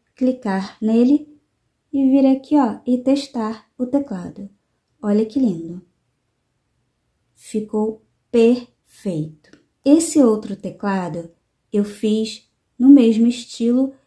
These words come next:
só que na hora de aplicar a cor nessas teclas, eu deixei elas bem transparentes pra aparecer o fundo do teclado. E aqui, como eu falei pra vocês, essas são as teclas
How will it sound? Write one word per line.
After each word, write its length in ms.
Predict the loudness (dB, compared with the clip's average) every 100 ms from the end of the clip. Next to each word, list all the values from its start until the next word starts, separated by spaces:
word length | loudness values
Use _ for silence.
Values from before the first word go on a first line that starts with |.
| _
só 300 | -10 -2 0
que 200 | 0 -2
na 260 | 0 2 2
hora 220 | 4 4
de 100 | 2
aplicar 720 | 0 -4 -8 -10 -10 -12 -14
a 100 | -12
cor 440 | -12 -8 -8 -8 -14 _ -4
nessas 500 | 2 2 0 -4 -6
teclas, 680 | -4 -4 -4 -12 -14 -14 _ _ _
eu 200 | 2 4
deixei 560 | 4 2 0 -2 -2 -2
elas 360 | -4 -2 -2 -4
bem 340 | -4 0 0
transparentes 800 | 2 0 2 -2 2 2 0 -4
pra 300 | -10 -4 -2
aparecer 880 | -2 -4 -2 2 2 2 0 -2 -2
o 100 | -8
fundo 400 | -6 0 2 2
do 100 | 0
teclado. 580 | -4 -6 -4 -6 -8 -12 _ -2
E 120 | 4
aqui, 280 | 4 4 -2
como 200 | 0 -2
eu 40 | -2
falei 240 | -4 -6
pra 160 | -4 -2
vocês, 560 | -2 0 0 0 -2
essas 400 | -4 -4 -2 -2
são 260 | -2 -2 0
as 200 | 0 -4
teclas 600 | -8 -8 -6 -8 -8